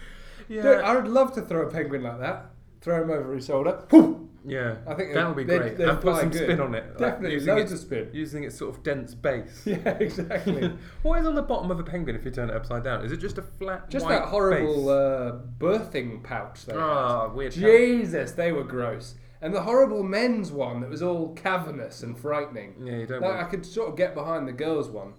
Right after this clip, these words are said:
Speaker 2: but the horrible men's
Speaker 1: I'm
Speaker 2: gir-
Speaker 1: like,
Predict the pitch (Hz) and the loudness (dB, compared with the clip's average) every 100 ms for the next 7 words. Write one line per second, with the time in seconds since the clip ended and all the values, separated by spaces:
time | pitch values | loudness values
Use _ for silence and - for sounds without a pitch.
0 | - _ - 135 131 127 123 143 175 190 | -20 _ -10 -8 -6 -8 -8 -4 0 2
1 | 190 190 190 196 185 170 170 - - - | 0 2 2 0 -2 -6 -8 -14 -18 -20
2 | - _ _ - 147 175 180 175 - 170 | -20 _ _ -14 0 2 4 0 -10 -16